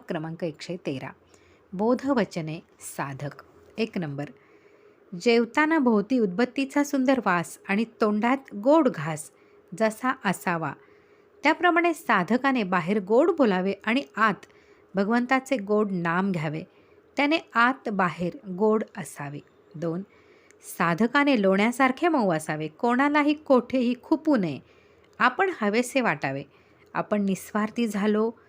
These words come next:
तरच हे साधेल. तीन नंबर. आपला कोणाशी द्वेष नसावा, कोणाशी वैर नसावे. आपल्यामध्ये तर द्वेष वैर नसावेच, पण आपले असे कोणी करीत असेल ही कल्पनाही नसावी.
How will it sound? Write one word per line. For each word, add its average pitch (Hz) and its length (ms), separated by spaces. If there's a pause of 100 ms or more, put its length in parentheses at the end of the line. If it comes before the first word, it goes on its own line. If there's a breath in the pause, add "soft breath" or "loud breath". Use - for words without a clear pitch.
(260 soft breath)
तरच 233 420
हे 190 100
साधेल. 147 460 (480)
तीन 247 200
नंबर. 151 340 (760 soft breath)
आपला 269 400
कोणाशी 285 580
द्वेष 214 460
नसावा, 202 480
कोणाशी 202 500
वैर 214 340
नसावे. 156 460 (540 soft breath)
आपल्यामध्ये 214 840 (100)
तर 202 140
द्वेष 214 460
वैर 226 280
नसावेच, 208 720 (580 soft breath)
पण 302 140 (100)
आपले 214 380
असे 330 260
कोणी 302 220
करीत 262 360
असेल 214 280
ही 247 100
कल्पनाही 196 640
नसावी. 147 400